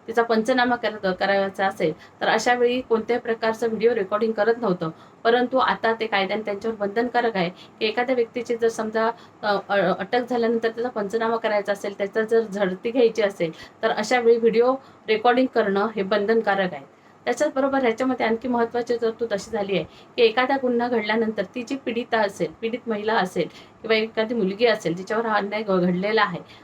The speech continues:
आणि तिच्या बाबतीतली एफआयआर जी असायची, फिर्याद जी असायची, ही फिर्याद पोलीस स्टेशनला जाऊन देणं बंधनकारक होतं, परंतु आता अशी नवीन तरतूद आली आहे की ती जी फिर्याद असेल ही फिर्याद त्या पीडितेच्या घरात तिच्या आईवडिलांच्या समक्ष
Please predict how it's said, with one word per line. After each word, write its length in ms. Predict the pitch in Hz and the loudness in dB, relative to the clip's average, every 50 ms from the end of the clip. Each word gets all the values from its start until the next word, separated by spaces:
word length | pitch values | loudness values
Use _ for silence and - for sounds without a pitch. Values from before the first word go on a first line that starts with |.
| - - | -12 -8
आणि 120 | - 208 - - | -6 -6 -6 -8
तिच्या 220 | 214 - - 254 | -6 -2 -2 0
बाबतीतली 500 | 254 254 240 240 - 269 262 - 262 285 | 2 0 0 0 -2 -6 -6 -4 0 0
एफआयआर 320 | 247 226 - - 233 233 226 220 | 0 0 2 2 0 0 0 0
जी 80 | - 214 | 0 0
असायची, 420 | 185 190 - 175 160 160 - 185 | 0 0 0 -2 -2 -2 -4 -8
फिर्याद 340 | 180 - - - 208 226 226 - | -8 -6 -4 0 0 0 0 0
जी 60 | 226 | 0
असायची, 360 | 202 180 180 - 165 165 - 190 | -2 -2 -2 -4 -8 -6 -6 -6
ही 160 | 190 247 262 | -4 -4 -2
फिर्याद 340 | 262 254 233 226 233 226 226 | -2 0 2 4 4 2 2
पोलीस 280 | - 220 220 214 233 | -2 -6 -4 -2 -2
स्टेशनला 360 | - - 226 - 226 220 220 | -2 -4 -6 -4 -2 -4 -2
जाऊन 220 | 220 214 202 208 220 | 0 0 -2 -2 0
देणं 280 | 190 190 190 208 220 208 - - - - | -2 0 0 0 0 -2 -4 -14 -16 -8
बंधनकारक 640 | 185 185 190 185 196 190 202 233 240 - 254 240 233 | -8 -6 -2 -2 -2 0 0 -2 0 0 2 2 2
होतं, 260 | 208 180 165 - 156 160 - - - - - - - | 2 0 0 0 -4 -6 -6 -10 -20 -20 -20 -8 0
परंतु 340 | - 233 254 262 269 262 277 | 2 4 4 4 4 2 2
आता 340 | 254 208 196 196 - 240 233 | 2 0 0 0 0 0 0
अशी 200 | 208 214 - 262 | 0 0 0 0
नवीन 200 | 247 240 262 254 240 | 0 2 0 0 0
तरतूद 300 | - 226 220 - 226 214 | -2 -6 -4 -6 -6 -4
आली 200 | 208 202 214 214 | -4 -4 -4 -2
आहे 100 | 196 170 170 - - - - - - - | -2 -2 -2 -4 -12 -20 -20 -20 -8 -8
की 80 | 277 269 - | -8 -4 -2
ती 100 | 302 311 | -2 0
जी 140 | 320 339 320 | 0 -2 -2
फिर्याद 380 | - 277 240 233 226 233 220 | -2 0 2 2 2 2 0
असेल 300 | 220 220 - 190 165 180 208 | -4 -2 0 0 0 0 0
ही 100 | 262 269 - | -2 -2 -2
फिर्याद 300 | 269 247 254 254 262 262 269 - | -4 -2 0 2 0 0 0 -4
त्या 100 | 262 254 | -6 -4
पीडितेच्या 480 | - 247 226 254 233 254 233 - 254 | -2 -2 -2 -2 -4 -6 -4 -4 -4
घरात 300 | 254 220 233 233 196 175 180 - - - - - - | -2 0 0 2 2 0 0 -4 -10 -20 -20 -10 -10
तिच्या 220 | 226 220 254 233 | -6 0 2 2
आईवडिलांच्या 760 | 226 226 240 233 226 226 233 233 233 226 247 233 226 226 240 | 4 4 4 4 4 4 2 0 0 0 -2 -2 -2 -2 -8
समक्ष 480 | 226 - 240 240 247 240 240 - - - | -4 -2 -2 0 0 -2 -4 -6 -4 -4